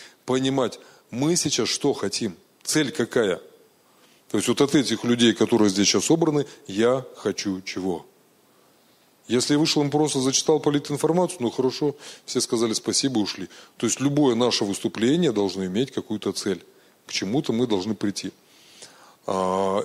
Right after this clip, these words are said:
если у нас есть большая какая-то глобальная цель, то есть маленькие задачи, к которым мы, опять же, людей можем призывать или приводить.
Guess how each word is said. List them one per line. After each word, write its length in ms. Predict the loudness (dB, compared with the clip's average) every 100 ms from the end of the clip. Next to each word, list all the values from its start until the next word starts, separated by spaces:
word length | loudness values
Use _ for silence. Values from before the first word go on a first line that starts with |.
| -2
если 400 | 0 2 2 2
у 100 | 2
нас 240 | 0 0
есть 120 | -2
большая 460 | 0 0 2 2 2
какая-то 400 | 2 0 0 0
глобальная 500 | 0 2 2 2 0
цель, 220 | 0 -2
то 120 | 0
есть 220 | 0 0 2
маленькие 420 | 2 0 -2 -2
задачи, 480 | -2 0 0 0 -8 -16 -20 -20 -8
к 180 | 0 0
которым 480 | 2 -2 0 2 2
мы, 120 | 0
опять 220 | 0 0
же, 100 | 0
людей 220 | -2 0
можем 320 | 0 0 -2 -2
призывать 560 | -2 2 2 2 0 -8 -6
или 220 | -4 -2
приводить. 560 | 0 0 0 -2 -10